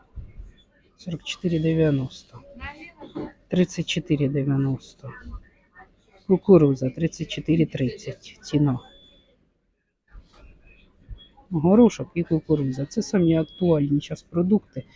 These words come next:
на новорічний стіл. І їх зробили того такими недорогими, дешевими. Що ж ще є? І корочки. Хочете? Щас по-, подивимося, по чому тут і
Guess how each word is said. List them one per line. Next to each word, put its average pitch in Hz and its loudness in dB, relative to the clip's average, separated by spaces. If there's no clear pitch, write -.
на 156 2
новорічний 156 2
стіл. 135 -6
І 156 0
їх 165 -4
зробили 156 -2
того 143 -6
такими 139 -4
недорогими, 151 2
дешевими. 135 -6
Що 175 -2
ж 165 -4
ще - -12
є? 123 -8
І 180 -2
корочки. 135 -4
Хочете? - -8
Щас - -14
по-, - -20
подивимося, 156 -4
по 143 -10
чому 151 -6
тут - -10
і 151 -4